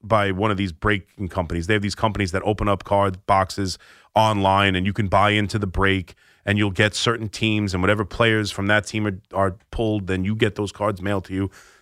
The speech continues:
So somebody won, uh, a Tom Brady Expo card, amazingly enough.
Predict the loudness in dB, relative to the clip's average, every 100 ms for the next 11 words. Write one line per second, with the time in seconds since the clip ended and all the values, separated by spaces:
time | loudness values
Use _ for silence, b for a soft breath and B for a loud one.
0 | B -2 2 2 2 2 2 2 0 0
1 | 0 0 0 -2 2 2 4 0 2 -2
2 | -2 -6 -4 -4 -2 -4 -4 -6 -6 -4
3 | -4 -6